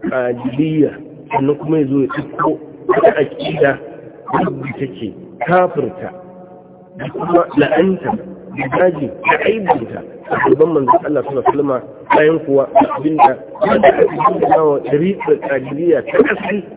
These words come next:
da abin da yake cewa. Abu jannan zan ce, wani kuma ya ce kenan ba. Sai ce, "Wani ha'ula'il arba'ati, al-khilafatu ba'da Nabi sallallahu alaihi wasallam." An ambaci khilafatu su, yadda suke shugabanci.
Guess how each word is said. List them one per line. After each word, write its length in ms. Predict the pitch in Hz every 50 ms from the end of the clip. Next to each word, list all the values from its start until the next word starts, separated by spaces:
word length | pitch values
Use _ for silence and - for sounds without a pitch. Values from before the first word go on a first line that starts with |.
| - - -
da 140 | - 427 -
abin 180 | - 160 156
da 60 | 135 135
yake 200 | 131 - 120 104 - -
cewa. 160 | 104 90 82 - - - - - - - - - - - - - - - - - _ _ _ _ _ _ _ - - -
Abu 200 | - 160 151 147 175
jannan 240 | 180 190 196 165 147
zan 100 | 143 -
ce, 760 | - - - - - - - - - - - - - - - - - - - - - - - -
wani 260 | 196 - 233 208 180
kuma 180 | 165 - - 1047 - - -
ya 160 | - - - 719
ce 300 | 807 762 - - - -
kenan 240 | - - - - -
ba. 80 | - 831 679 - - - - - - -
Sai 180 | 170 196 190
ce, 140 | - 165 156 156
"Wani 200 | 170 196 214 202
ha'ula'il 720 | 185 180 180 180 156 - 165 160 160 156 - 156 147 135 - -
arba'ati, 640 | 151 151 156 151 143 131 - 123 131 - - 104 85 - - - - - - -
al-khilafatu 680 | 143 139 135 - 131 139 143 160 170 165 175 175 160 151 139 -
ba'da 180 | - - - - 131 131
Nabi 240 | 120 - 127 147 139
sallallahu 280 | - - 135 123 113 98
alaihi 80 | 95
wasallam." 240 | - 117 117 107 - - - -
An 180 | 147 - - 156
ambaci 480 | 151 135 123 - - 143 151 147 - - - - - - 123 - - -
khilafatu 440 | 143 127 135 139 135 - - - 175
su, 100 | - - - - -
yadda 200 | 160 165 147 131 127
suke 180 | - 127 - 120 107 -
shugabanci. 520 | 113 107 113 113 - 120 117 - - -